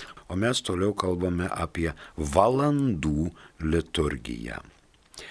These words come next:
Ketvirtoji mintis. Tūkstantis devyni šimtai septynioliktų metų kanonų teisės kodekse reglamentavo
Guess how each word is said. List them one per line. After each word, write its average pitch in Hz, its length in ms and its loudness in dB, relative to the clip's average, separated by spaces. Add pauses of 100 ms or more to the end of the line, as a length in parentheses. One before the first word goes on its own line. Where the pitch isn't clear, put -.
(240)
Ketvirtoji 110 1120 2 (720)
mintis. 90 920 4 (960)
Tūkstantis 139 580 2
devyni 120 300 4
šimtai 117 400 0
septynioliktų 101 760 2
metų 107 460 2
kanonų 104 480 2
teisės 92 480 0
kodekse 110 640 2
reglamentavo 92 1120 2